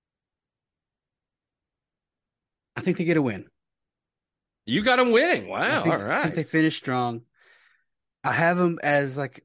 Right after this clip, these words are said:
Speaker 2: In Manhattan. Wow.
Speaker 1: in my mind, they're, like, I've talked about this before. My methodology is, in my mind, they're, like, six and six, right?
Speaker 2: So you had to find that
Speaker 1: I
Speaker 2: sixth
Speaker 1: have to
Speaker 2: game.
Speaker 1: f-, I have to find 'em.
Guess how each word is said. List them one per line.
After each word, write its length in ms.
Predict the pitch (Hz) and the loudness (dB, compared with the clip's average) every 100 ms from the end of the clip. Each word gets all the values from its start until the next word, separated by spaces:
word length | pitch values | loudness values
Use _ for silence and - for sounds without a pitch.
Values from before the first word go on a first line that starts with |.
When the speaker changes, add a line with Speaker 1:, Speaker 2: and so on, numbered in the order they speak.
| - | -2
Speaker 2:
In 260 | 233 320 | 0 4
Manhattan. 640 | 285 277 247 - 208 92 80 | 4 4 2 0 -2 -4 -12
Wow. 260 | 85 127 | -6 0
Speaker 1:
in 160 | 165 180 | 2 4
my 140 | 185 | 4
mind, 520 | 170 151 147 139 127 113 | 4 2 0 -2 -6 -6
they're, 380 | 120 113 110 - _ _ _ _ _ _ _ _ _ _ _ _ _ _ _ _ 139 | -6 -6 -10 -16 _ _ _ _ _ _ _ _ _ _ _ _ _ _ _ _ -4
like, 200 | 143 123 | -4 -2
I've 220 | 135 117 | -4 -2
talked 220 | 160 127 | -4 -4
about 180 | 117 113 | -6 -10
this 140 | 110 | -12
before. 280 | - - 113 | -16 -8 -4
My 140 | 113 123 | 0 0
methodology 640 | 127 117 113 110 107 107 | 0 -2 -4 -4 -8 -8
is, 160 | 104 - | -10 -4
in 100 | 147 | 0
my 120 | 135 | 2
mind, 360 | 123 120 120 110 | 2 -2 -2 -4
they're, 140 | 110 | -6
like, 180 | 107 104 | -8 -10
six 320 | - - 110 | -10 -8 -8
and 140 | 113 98 | -10 -14
six, 420 | - - - - - _ _ | -16 -16 -18 -18 -20 _ _
right? 240 | 120 123 - _ _ _ _ _ _ _ _ _ _ _ _ _ _ _ | -6 -6 -6 _ _ _ _ _ _ _ _ _ _ _ _ _ _ _
Speaker 2:
So 100 | - | 2
you 80 | 151 | 6
had 80 | 156 | 6
to 80 | 139 | 4
find 300 | 139 131 117 | 2 2 2
that 80 | 104 | -2
Speaker 1:
I 20 | |
Speaker 2:
sixth 220 | - 147 | 0 2
Speaker 1:
have 100 | 170 | 2
to 60 | 156 | 0
Speaker 2:
game. 80 | |
Speaker 1:
f-, 80 | 175 - | 0 -2
I 80 | |
have 100 | 156 131 | -2 -4
to 60 | |
find 300 | - 139 120 | -4 -2 -2
'em. 200 | 107 107 | -4 -10